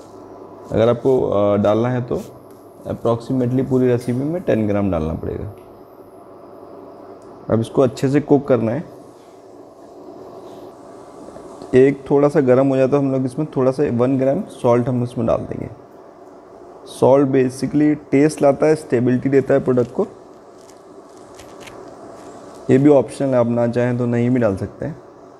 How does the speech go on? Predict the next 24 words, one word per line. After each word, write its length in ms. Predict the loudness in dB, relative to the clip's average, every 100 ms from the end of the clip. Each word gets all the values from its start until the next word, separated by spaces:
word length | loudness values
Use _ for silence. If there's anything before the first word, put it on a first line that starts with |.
| -20 -20 -20 -20 -20 -20 -20 -14 0
अब 120 | 2
इसमें 260 | 2 0 0
हम 140 | 2
लोग 140 | 2 2
जो 120 | 2
है 140 | 0 -2 -10 -20 -20 -20 -20 -20 -20 -20
सोया, 600 | -16 0 2 4 4 2
अ, 460 | -2 -8 -4 -2
milk 320 | -2 -2 -2 2
powder 240 | 2 4
डालेंगे, 400 | 2 0 -2 -8 -12 -18 -20 -20 -20 -20 -20 -20 -20 -20 -20 -20 -20 -20 -20 -20 -20 -18 -2
और 80 | 0
इसको 220 | 2 2
गैस 340 | 4 4 2
को, 140 | -2 -4
flame 320 | 0 0 0
को 80 | -2
स्लो 280 | 0 0 2
करके 300 | 0 0 -4 -6 -18 -20 -20 -20 -20 -20 -18 -20 -20 -20 -20
इसको 180 | -8 -2
हम 100 | 0
लोग 160 | 0 0
cook 200 | -2 2
करेंगे। 320 | 0 0 -4